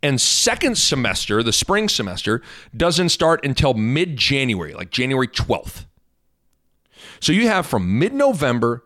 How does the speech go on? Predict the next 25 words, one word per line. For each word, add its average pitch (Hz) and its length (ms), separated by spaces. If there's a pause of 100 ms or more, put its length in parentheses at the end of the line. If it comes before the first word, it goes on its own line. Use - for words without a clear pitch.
(120)
till 131 100
January 127 460
twelfth. - 320 (1700)
That 180 200
is 135 160
a 101 320
golden 226 680 (180)
window 113 580 (580)
for 123 200
college 180 640
basketball 131 760 (600)
to 190 240
play 110 400 (260)
as 123 360 (100)
many 127 560
games 180 420
as 170 160
possible 113 680 (720)
in 135 200
what 135 320
I 160 220
think 160 320
will 135 100
be 113 160
bubbles 143 760